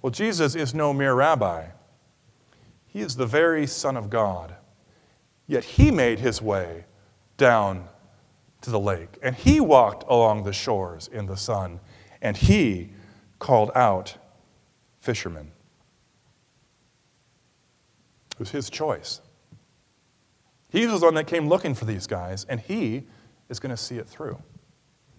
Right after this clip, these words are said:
The last reason that we can have confidence comes in verse seventeen.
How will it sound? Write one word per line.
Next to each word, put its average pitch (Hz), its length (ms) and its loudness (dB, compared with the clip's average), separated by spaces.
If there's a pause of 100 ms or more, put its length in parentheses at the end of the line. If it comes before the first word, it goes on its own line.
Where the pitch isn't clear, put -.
(1900)
The 117 80 -8
last 185 340 4
reason 113 420 -6
that 113 100 -10
we 110 100 -10
can 110 100 -10
have 101 140 -8
confidence 98 480 -8
comes 104 340 -4
in 92 100 -6
verse 95 380 -6
seventeen. 90 720 -10